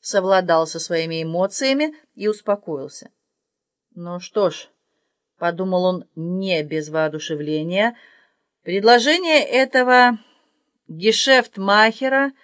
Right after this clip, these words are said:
и впрямь может принести мне большую выгоду. Только нужно держать с этим Ицко ухо востро. Непрост он, совсем непрост. Думаю, что у него в рукаве, как у фокусника,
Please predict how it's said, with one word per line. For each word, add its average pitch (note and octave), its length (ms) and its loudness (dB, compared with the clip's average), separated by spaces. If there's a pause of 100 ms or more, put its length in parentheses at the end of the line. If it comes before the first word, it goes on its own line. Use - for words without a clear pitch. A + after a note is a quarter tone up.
(200)
и E3+ 100 -8
впрямь G#3+ 500 2
может B3+ 320 0
принести A3+ 480 -4
мне G3+ 340 -2 (140)
большую G3 500 -4
выгоду. D#3 460 -6 (440)
Только F#3 340 0
нужно G3+ 500 0 (240)
держать F3+ 600 0
с - 60 -8
этим G#3 380 -2
Ицко A3 800 -2 (580)
ухо A#3+ 360 -4
востро. G#3+ 600 0 (480)
Непрост D#3+ 640 0
он, D3+ 140 -6
совсем A#3 500 -2
непрост. A3 520 -4 (720)
Думаю, E4 600 2
что C#4 240 -2
у C4+ 60 0
него C#4+ 260 2
в C4 60 0
рукаве, C4 440 0
как A#3+ 200 -2
у A#3 80 2
фокусника, F#3 800 -4